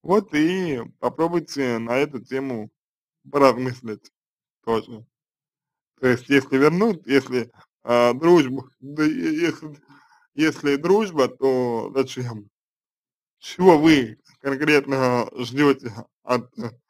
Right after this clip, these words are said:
<clears throat> этой дружбы, например? Что вам нужно? Вот. Что изменилось?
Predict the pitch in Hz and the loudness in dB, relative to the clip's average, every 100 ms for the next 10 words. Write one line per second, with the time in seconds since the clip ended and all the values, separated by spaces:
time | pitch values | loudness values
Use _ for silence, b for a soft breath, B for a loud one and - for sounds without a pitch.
0 | b b b b _ - - 185 131 - | b b b b _ -10 0 2 2 -6
1 | _ - 135 135 131 139 147 139 - 117 | _ -2 0 0 0 0 0 -2 -12 -20
2 | _ _ - 127 123 110 - _ _ _ | _ _ -10 -8 -6 -8 -12 _ _ _
3 | - 156 156 139 123 127 120 110 - _ | -10 0 2 2 0 -4 -6 -12 -20 _
4 | _ _ _ _ _ _ _ _ _ _ | _ _ _ _ _ _ _ _ _ _
5 | _ _ _ _ _ _ _ - - - | _ _ _ _ _ _ _ -20 -18 -20
6 | _ _ _ _ _ - 170 165 135 123 | _ _ _ _ _ -4 2 4 2 0
7 | 123 120 110 | -2 -4 -8